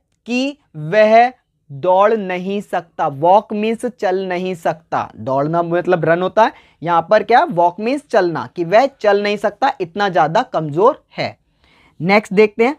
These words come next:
then, then तब होता है इसका अर्थ, फिर होता है उसके बाद,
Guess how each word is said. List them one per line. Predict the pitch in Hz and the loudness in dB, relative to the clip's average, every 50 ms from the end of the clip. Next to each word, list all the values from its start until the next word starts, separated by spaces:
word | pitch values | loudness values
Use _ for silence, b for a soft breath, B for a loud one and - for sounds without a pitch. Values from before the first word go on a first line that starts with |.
| _ _ _ _ 160 | _ _ _ _ -2
then, | 160 220 226 208 165 139 113 - _ _ _ _ _ _ _ _ _ 123 120 123 123 127 | 2 2 4 2 2 -2 -8 -14 _ _ _ _ _ _ _ _ _ -20 -20 -18 -6 -2
then | 139 220 220 190 147 120 107 - _ _ _ _ _ _ _ _ _ _ _ _ _ _ _ _ _ _ - | 2 2 2 2 0 -4 -10 -14 _ _ _ _ _ _ _ _ _ _ _ _ _ _ _ _ _ _ 2
तब | 226 226 220 196 | 2 2 4 4
होता | 240 240 233 - 247 | 2 0 2 4 2
है | 240 | 2
इसका | 247 233 - - 254 254 | 2 0 0 2 4 4
अर्थ, | 277 269 - _ _ - | 4 2 -4 _ _ -6
फिर | 233 247 | -4 -2
होता | 254 254 240 233 - 247 | 0 -2 -2 0 0 0
है | 240 254 277 - - _ | 0 0 -2 -4 -8 _
उसके | - 214 208 - - 240 220 | -12 -12 -10 -4 -2 0 0
बाद, | 196 165 175 139 117 113 110 | 2 2 0 0 0 -4 -8